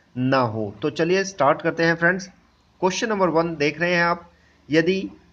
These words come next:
five four seven point five two seven upon point zero zero eight two का मान x है, तो फ़ाइव फ़ोर सेवन फ़ाइव टू seven upon eighty टू का मान क्या होगा? So friends, इसके लिए हमें क्या करना है,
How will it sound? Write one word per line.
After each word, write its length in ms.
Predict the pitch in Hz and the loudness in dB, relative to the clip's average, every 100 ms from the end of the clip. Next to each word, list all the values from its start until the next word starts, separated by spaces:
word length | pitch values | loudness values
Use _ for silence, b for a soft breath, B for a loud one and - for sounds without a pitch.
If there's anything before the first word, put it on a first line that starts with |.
| - | 0
five 200 | 165 190 | 2 2
four 220 | 185 170 | 0 -4
seven 300 | 175 175 175 | -2 -2 -2
point 300 | 165 156 160 | -2 -2 -2
five 220 | - 156 | 0 0
two 140 | 160 165 | 0 -2
seven 320 | 165 180 196 | -2 -2 -2
upon 320 | 185 156 135 | -4 -6 -6
point 260 | 151 147 127 | -4 -4 -4
zero 200 | 151 190 | -4 -2
zero 260 | 180 160 143 | -2 -2 0
eight 180 | 139 - | -2 -6
two 80 | |
का 140 | 139 139 | -6 -2
मान 260 | 135 139 135 | -2 -2 -2
x 260 | 139 139 - | -4 -4 0
है, 340 | 175 131 - b b b - | 2 2 -2 b b b -8
तो 100 | 147 | -6
फ़ाइव 280 | - 180 190 | 2 2 2
फ़ोर 200 | 180 151 | -2 -2
सेवन 260 | 170 165 | -2 -2
फ़ाइव 220 | 156 156 156 | 0 0 0
टू 140 | 151 | -4
seven 340 | - 185 185 | -4 -2 -2
upon 220 | 170 156 143 | -2 -2 -4
eighty 200 | 139 135 | -4 -8
टू 160 | 143 | -8
का 140 | 147 131 | -6 -4
मान 320 | 127 165 - - | -4 -4 -8 -4
क्या 120 | 131 | -4
होगा? 380 | 113 110 107 90 - B B B - | -2 -4 -6 -8 -14 B B B -6
So 80 | 165 | -4
friends, 340 | 175 214 208 | -2 -4 -4
इसके 260 | 160 - 190 | -8 -6 -4
लिए 140 | 196 | -2
हमें 240 | 170 175 170 | -2 -2 -4
क्या 160 | 151 | -4
करना 300 | 139 139 151 | -4 -4 -2
है, 180 | 160 | -2